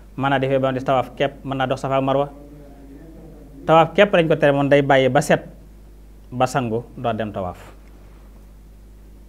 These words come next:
Loolu xadis yu bare bare rod na ci yu koy tegtale. Soxna Khadija, eh, Soxna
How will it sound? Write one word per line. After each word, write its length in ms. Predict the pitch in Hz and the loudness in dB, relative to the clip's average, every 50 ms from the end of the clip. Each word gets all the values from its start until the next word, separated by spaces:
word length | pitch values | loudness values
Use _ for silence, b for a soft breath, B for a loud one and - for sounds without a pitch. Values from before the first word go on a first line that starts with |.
| - - - - b b b b b b - - - | -20 -20 -20 -20 b b b b b b -20 -8 -6
Loolu 140 | 113 113 | -6 -4
xadis 320 | 110 - 135 131 127 120 131 | 0 0 0 0 0 -2 -4
yu 60 | 120 | -2
bare 220 | 110 117 120 131 127 | 0 0 2 2 2
bare 260 | 123 120 120 127 139 - | 2 0 0 -2 -4 -6
rod 200 | - 127 120 117 | -4 -2 -2 -2
na 140 | 117 113 110 | -2 -4 -4
ci 240 | 110 135 156 226 - - - - - - - - - - - - - - - - - - - - - - - - | -4 -4 -6 -6 -6 -14 -20 -20 -20 -20 -20 -20 -20 -20 -20 -20 -20 -20 -20 -20 -20 -20 -20 -20 -20 -20 -18 -10
yu 120 | 123 123 120 | -4 -4 0
koy 120 | 123 117 120 | 0 0 0
tegtale. 420 | 127 117 - 113 104 113 143 180 - - - - - - - - - - - - - - - - - - - - - - - | -2 -4 -4 -4 -4 -4 -4 -6 -10 -18 -20 -20 -20 -20 -20 -20 -20 -20 -20 -20 -20 -20 -20 -20 -20 -20 -20 -20 -20 -20 -20
Soxna 280 | - - 113 110 113 113 | -10 -8 -6 -6 -6 -6
Khadija, 500 | - - 120 113 120 120 117 113 151 208 320 - - - - - - - - - - - - - - - - - - - - - - - - - - - - - - - - - - - - - - - - - - | -4 -4 -4 -2 -2 -4 -2 0 0 0 0 -2 -16 -20 -20 -20 -20 -20 -20 -20 -20 -20 -20 -20 -20 -20 -20 -20 -20 -20 -20 -20 -20 -20 -20 -20 -20 -20 -20 -20 -20 -20 -20 -20 -20 -20 -20 -20 -20 -20 -20 -20 -14
eh, 240 | - 123 113 117 117 120 | -10 -6 -6 -6 -6 -6
Soxna 260 | - 147 139 135 | -4 -4 -4 -4